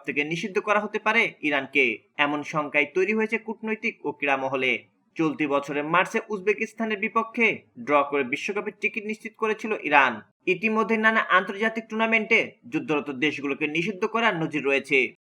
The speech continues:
ইউক্রেনে হামলার পর রাশিয়াকে আন্তর্জাতিক ফুটবল থেকে নিষিদ্ধ করেছে ফিফা। নব্বই দশকে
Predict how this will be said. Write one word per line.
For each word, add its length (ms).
ইউক্রেনে 420
হামলার 380
পর 160
রাশিয়াকে 460
আন্তর্জাতিক 600
ফুটবল 300
থেকে 180
নিষিদ্ধ 300
করেছে 340
ফিফা। 320
নব্বই 460
দশকে 380